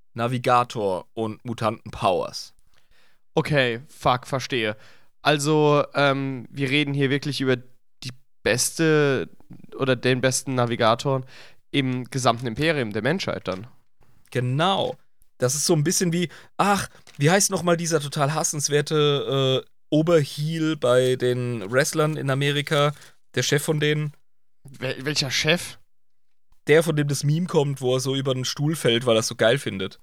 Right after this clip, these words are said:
Speaker 2: Aha, Vince McMahon.
Speaker 1: Vince McMahon.
Speaker 2: Ja.
Speaker 1: Ja. Vince McMahon ist der Anführer von diesen ganzen, von diesem ganzen Wrestling-Industrie-Konglomerat.
Speaker 2: Genau.
Speaker 1: Aber er ist auch ein muskelbepackter Kerl. Das heißt, man kauft ihm ab,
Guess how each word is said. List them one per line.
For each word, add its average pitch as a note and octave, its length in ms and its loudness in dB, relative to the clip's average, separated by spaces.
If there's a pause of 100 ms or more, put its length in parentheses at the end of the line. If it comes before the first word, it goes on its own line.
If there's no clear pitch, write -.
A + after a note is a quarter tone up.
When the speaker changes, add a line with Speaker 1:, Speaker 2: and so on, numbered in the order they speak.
(120)
Speaker 2:
Aha, F3 220 4
Vince F#3 200 0
McMahon. C3 380 -2 (460)
Speaker 1:
Vince G3 340 0
McMahon. C3+ 640 0 (240)
Speaker 2:
Ja. B2+ 80 -6
Speaker 1:
Ja. A2+ 240 2 (120)
Vince F3+ 240 -4
McMahon D#3+ 320 0
ist - 160 -4
der - 100 0
Anführer E3+ 680 0 (240)
von D#3 280 2
diesen D3 260 -4
ganzen, C#3+ 580 -2
von C#3 120 -6
diesem C3 180 -4
ganzen C3+ 380 -2
Wrestling-Industrie-Konglomerat. C3 2000 -2 (140)
Speaker 2:
Genau. C#3+ 280 0 (560)
Speaker 1:
Aber D#3 320 4
er C#3+ 140 2
ist D#3 140 -4
auch C#3+ 120 -2
ein C#3+ 120 2
muskelbepackter D#3 840 -4
Kerl. D#3+ 400 -2
Das A#2 180 -8
heißt, B2+ 400 -2
man C3 180 -4
kauft C#3+ 280 -2
ihm C3+ 120 -4
ab, C#3 220 0